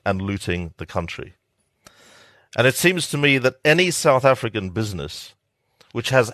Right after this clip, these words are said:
anything to do with the Gupta Empire or the Zuma elite is now irredeemably contaminated. And that's,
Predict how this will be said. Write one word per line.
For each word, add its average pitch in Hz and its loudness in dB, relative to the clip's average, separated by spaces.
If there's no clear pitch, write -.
anything 160 2
to 110 -6
do 98 0
with 92 -4
the 95 -2
Gupta 98 -4
Empire 87 -2
or 107 2
the 101 2
Zuma 101 4
elite 95 0
is 101 -2
now 117 6
irredeemably 98 2
contaminated. 85 -8
And 127 4
that's, - 2